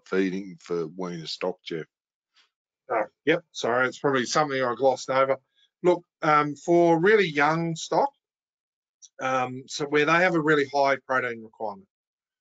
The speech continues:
Speaker 2: So if we're talking, if we've weaned early, and I'm sure Brett will talk about this a bit next week too, with those young weaners, um, if we've weaned early, we've got young animals that are lightweight, you know, even at that hundred kilos, they have a higher,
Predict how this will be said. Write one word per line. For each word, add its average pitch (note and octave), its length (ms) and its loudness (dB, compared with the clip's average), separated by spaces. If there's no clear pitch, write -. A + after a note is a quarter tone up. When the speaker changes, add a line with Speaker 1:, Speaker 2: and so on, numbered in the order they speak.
Speaker 2:
So C3 380 0
if C#3+ 120 -2
we're E3+ 120 4
talking, D3+ 460 -2
if C#3+ 120 -10
we've F3 200 2
weaned D3 300 0
early, C#3+ 260 4
and A#2+ 100 -4
I'm A#2 120 -16
sure A#2+ 200 -8
Brett B2 180 -2
will A#2 80 -2
talk A#2+ 240 -8
about A2+ 180 -6
this A2+ 140 -10
a A#2 40 -20
bit A#2+ 180 -10
next A#2+ 240 -10
week B2 220 -6
too, C3+ 320 -2
with A#2+ 140 -6
those B2 240 0
young B2+ 280 -2
weaners, C3 400 0
um, B2+ 220 0
if C#3 160 -6
we've F3+ 240 2
weaned C#3 280 2
early, C3+ 300 2
we've A2 120 -10
got A#2+ 200 -8
young C#3 240 0
animals B2 360 -4
that A2 120 -8
are A#2 40 -2
lightweight, B2+ 680 0
you A#2 80 -10
know, A2 140 -6
even C#3+ 220 2
at A#2+ 80 -2
that A#2+ 160 -2
hundred C3 320 -6
kilos, B2+ 540 0
they D#3 180 4
have D#3 200 0
a C3+ 80 0
higher, C3 480 2